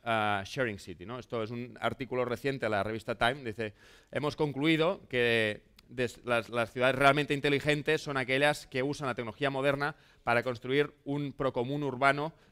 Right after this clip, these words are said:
que, que, que dé apoyo al compartir entre las comunidades". De esto nos hablará mucho Cristian ahora en un, en un momento lo que están haciendo,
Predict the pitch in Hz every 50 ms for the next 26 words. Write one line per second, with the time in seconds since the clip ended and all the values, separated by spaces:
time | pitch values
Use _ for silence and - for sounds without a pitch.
0 | _ _ - 131 113 - - 127 113 110 107 104 104 - 120 117 117 110 107 110
1 | 107 107 123 127 131 135 135 131 120 117 - - 135 131 127 135 139 147 147 -
2 | - 117 113 117 110 - 120 113 117 110 104 107 120 123 123 135 127 120 113 110
3 | 110 107 107 - - 113 107 104 101 107 101 87 78 76 - 98 98 95 - 107
4 | 101 107 104 101 107 107 104 107 107 - 123 117 113 110 104 - 117 117 107 -
5 | 113 107 104 104 104 107 107 107 104 104 107 - 123 123 127 127 127 123 120 120
6 | 123 117 131 123 120 104 - 120 107 101 - 110 107 113 113 110